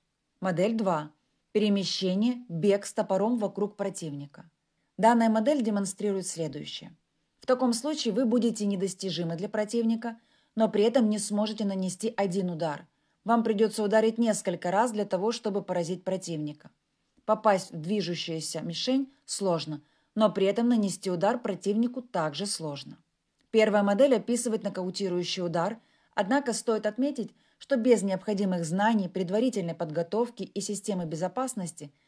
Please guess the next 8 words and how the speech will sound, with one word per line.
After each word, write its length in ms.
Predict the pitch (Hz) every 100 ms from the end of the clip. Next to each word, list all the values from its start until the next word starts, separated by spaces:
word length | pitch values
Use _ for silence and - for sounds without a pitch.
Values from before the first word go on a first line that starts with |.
| _ -
боксер 380 | 190 185 247 254
подвергает 580 | 262 214 180 190 196
себя 220 | 196 180 175
опасности, 580 | 175 170 208 233 254
стремясь 480 | 247 - 175 165 175
нанести 380 | 185 170 160 -
подобные 480 | - 160 170 170 180
удары. 420 | 185 165 143